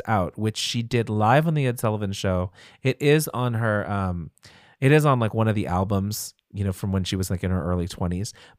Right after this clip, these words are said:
But if you look it up on YouTube, she does a couple, like, phenomenal live T V performances of that song when she was, like, twenty-five.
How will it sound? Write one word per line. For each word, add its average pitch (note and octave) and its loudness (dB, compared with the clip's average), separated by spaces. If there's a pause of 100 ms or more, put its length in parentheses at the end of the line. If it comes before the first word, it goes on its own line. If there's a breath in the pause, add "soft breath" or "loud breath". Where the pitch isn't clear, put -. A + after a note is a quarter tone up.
But A2+ 4
if A2+ -2
you A#2 2
look B2 2
it C#3 4
up C3 2
on G#2 2
YouTube, G2+ 0
she - -6
does F#2+ -2
a G#2 -4
couple, A#2 -4
like, F#2 -6 (180)
phenomenal A2 2 (400)
live G#2 0
T G2 -4
V F2 -4 (960)
performances G2+ -4
of G#2+ -4
that - -2
song B2 -2 (400 soft breath)
when A2+ 0
she - -2
was, G#2 -4
like, F2 -4
twenty-five. - -8